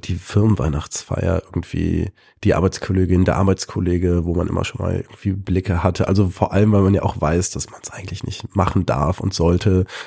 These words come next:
und das ist ganz unprofessionell. Aber ich muss sagen, ohne jetzt so viel drüber nachzudenken über die Konsequenzen und jetzt wie klug oder bl-, dumm das jetzt wirklich wäre, finde ich alleine dieses ganze Setting irgendwie schon so ein bisschen spannend, muss ich sagen.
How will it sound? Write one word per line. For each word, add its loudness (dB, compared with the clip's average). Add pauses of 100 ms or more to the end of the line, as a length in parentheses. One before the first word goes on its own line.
(100)
und 2
das 0
ist -6
ganz 0
unprofessionell. 0
Aber -2
ich -2
muss -2
sagen, 2 (840)
ohne 6
jetzt 4
so 2
viel -4
drüber 2
nachzudenken 2
über 0
die 2
Konsequenzen 0
und 0
jetzt 0
wie 2 (380)
klug 2
oder 4
bl-, -10 (160)
dumm 2
das 0
jetzt -2
wirklich 0
wäre, 2
finde -2
ich -6
alleine 2 (160)
dieses -2
ganze 0
Setting 0
irgendwie -2
schon 0
so -2
ein 0
bisschen -4
spannend, -4
muss -2
ich -4
sagen. -8